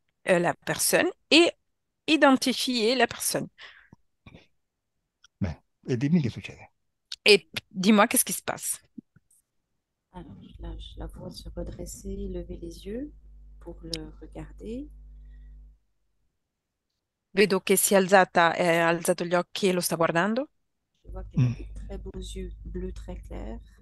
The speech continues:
Speaker 1: Vedo che ha degli
Speaker 3: lumineux.
Speaker 1: occhi blu chiari, belli.
Speaker 3: Et le, son agresseur, je le vois pas trop, moi. Euh, je le visualise pas, le sien.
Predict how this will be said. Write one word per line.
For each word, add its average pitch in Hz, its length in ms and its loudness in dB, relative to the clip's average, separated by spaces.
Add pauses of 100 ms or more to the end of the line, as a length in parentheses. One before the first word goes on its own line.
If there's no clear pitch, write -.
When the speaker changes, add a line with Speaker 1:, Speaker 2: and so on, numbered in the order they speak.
(360)
Speaker 1:
Vedo 180 220 0
che 190 120 0
ha - 20 2
degli 247 260 -4
Speaker 3:
lumineux. - 0 -
Speaker 1:
occhi - 420 -6
blu 185 520 -2
chiari, 196 520 0
belli. 185 480 -2 (1700)
Speaker 3:
Et 190 80 -12
le, 185 260 -16
son - 720 -16
agresseur, - 560 -18
je - 140 -20
le 185 40 -16
vois - 160 -20 (100)
pas 196 80 -20
trop, - 280 -20
moi. - 200 -20 (380)
Euh, - 60 -20 (1800)
je - 160 -20
le 208 80 -16
visualise 214 460 -12
pas, 208 200 -10
le 196 140 -12
sien. - 260 -14